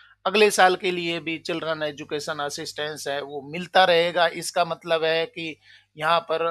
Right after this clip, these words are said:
लिमिट नहीं रखी गई है कि एक क्लास में बच्चा कितनी बार रहेगा, परंतु उसके लिए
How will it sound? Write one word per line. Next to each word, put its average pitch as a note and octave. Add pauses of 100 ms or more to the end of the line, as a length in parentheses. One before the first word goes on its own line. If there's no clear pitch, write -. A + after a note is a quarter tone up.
(400)
लिमिट F#3+
नहीं E3+
रखी D#3+
गई D#3
है D#3+
कि D#3
एक F3
क्लास D#3+
में D3+
बच्चा D3+
कितनी F3
बार D#3+
रहेगा, D3+ (360)
परंतु E3 (160)
उसके F3
लिए D#3+